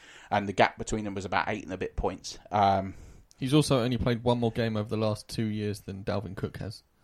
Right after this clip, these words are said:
Speaker 1: Who? Uh,
Speaker 2: O B J.
Speaker 1: O B J, yeah, yeah, yeah. So I was, I was just basically saying to him, like, you know, "You're digging us when Tyler Boyd is basically O B J." This, I know that is ridiculous.
Speaker 2: Oh, is it though? He might be.
Speaker 1: But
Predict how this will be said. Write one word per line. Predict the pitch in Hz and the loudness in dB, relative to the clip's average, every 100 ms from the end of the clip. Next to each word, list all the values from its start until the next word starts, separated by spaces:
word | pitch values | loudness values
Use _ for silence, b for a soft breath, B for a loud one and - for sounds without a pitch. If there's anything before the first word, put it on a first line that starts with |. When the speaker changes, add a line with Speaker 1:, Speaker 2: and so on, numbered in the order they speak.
| _ _ _ _ | _ _ _ _
Speaker 1:
Who? | - 98 67 - | -2 0 -2 2
Uh, | 110 104 - - | 4 4 0 0
Speaker 2:
O | 117 | 0
B | 110 | 2
J. | 113 | 4
Speaker 1:
O | 113 | 4
B | 104 | 6
J, | 107 | 0
yeah, | 95 98 | 2 0
yeah, | 95 | 0
yeah. | 95 - B B B | -2 -4 B B B
So | - 127 120 113 - b _ - | 8 12 12 10 4 b _ 10
I | 123 123 | 12 12
was, | 123 117 - - _ _ _ _ - | 10 6 0 -6 _ _ _ _ 10
I | 117 | 10
was | 120 | 10
just | 131 | 4
basically | 123 123 107 | 4 4 2
saying | 117 123 113 107 110 | 4 8 8 6 0
to | 110 107 | -4 0
him, | 113 107 | 2 0
like, | 104 98 98 - | 0 0 -2 -6
you | 113 | -4
know, | |
"You're | 101 104 | -2 -2
digging | 98 107 101 | 0 0 -2
us | 98 - - | -4 -6 -16
when | - 104 101 - | -4 -2 -2 0
Tyler | - 104 107 | 4 4 4
Boyd | 110 107 110 - _ _ - | 0 -2 -4 -14 _ _ -4
is | 110 104 - - - _ _ | -2 -2 -4 -6 -10 _ _
basically | 110 107 - 101 | -2 -2 -4 -2
O | 104 | -2
B | 117 | -2
J." | - 123 127 156 B B B - _ _ | 4 6 6 2 B B B -20 _ _
This, | 120 - - | -6 -4 6
I | 127 | 6
know | 123 139 | 10 8
that | 131 120 - | 10 8 8
is | 120 - | 0 -2
ridiculous. | 113 117 - 107 104 113 | -2 -2 -2 -2 2 4
Speaker 2:
Oh, | 123 123 127 | 6 6 6
is | 135 | 6
it | 143 | 2
though? | - 113 113 | 2 2 4
He | 127 139 | 4 2
might | 143 165 190 - | 2 2 2 0
be. | 139 139 143 139 143 | 0 2 2 0 4
Speaker 1:
But | 143 143 110 120 | 12 12 12 12